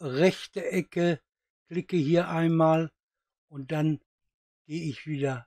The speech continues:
nach links und schließe dann ab, indem ich hier die Ecke verbinde. Und schon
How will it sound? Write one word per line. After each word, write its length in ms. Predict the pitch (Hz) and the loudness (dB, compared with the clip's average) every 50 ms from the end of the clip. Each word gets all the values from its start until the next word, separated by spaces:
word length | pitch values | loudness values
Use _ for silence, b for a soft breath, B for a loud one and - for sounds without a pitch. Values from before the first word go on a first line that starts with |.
| _ _ | _ _
nach 320 | 160 139 135 127 117 - - | -16 -14 -12 -12 -12 -10 -6
links 800 | 143 151 165 175 180 202 214 226 214 - - - - - - _ _ _ _ _ _ _ _ _ | -2 0 6 8 8 8 8 8 4 2 -2 -6 -10 -12 -14 _ _ _ _ _ _ _ _ _
und 220 | 165 151 147 131 | -10 -10 -8 -6
schließe 680 | - - - 156 156 160 180 190 196 180 - 185 170 147 | -6 -4 0 0 2 4 4 2 2 2 2 2 2 2
dann 400 | 139 156 156 156 160 165 156 - _ | 2 2 4 4 4 2 0 -2 _
ab, 420 | - 185 220 - _ _ _ _ _ _ | -4 -4 -4 -4 _ _ _ _ _ _
indem 380 | - 165 151 156 165 165 160 | -14 -8 -4 -2 -2 0 -2
ich 100 | 156 139 | -2 -6
hier 360 | - - 170 165 160 165 180 - - - | -6 -6 -2 0 2 2 0 -2 -6 -14
die 180 | 156 180 - | -18 -18 -14
Ecke 460 | _ 202 185 - - 185 180 180 147 - | _ -16 -16 -8 -4 -2 -2 -2 -2 -4
verbinde. 640 | _ 151 139 135 165 185 180 190 185 180 175 175 170 - _ _ _ _ _ _ _ _ _ _ _ _ _ _ _ _ _ | _ -12 -6 -2 0 0 2 2 2 2 2 0 -2 -4 _ _ _ _ _ _ _ _ _ _ _ _ _ _ _ _ _
Und 220 | 175 165 156 139 | -4 -4 -2 0
schon 400 | - - 190 196 202 214 214 202 | 6 10 12 12 12 12 10 6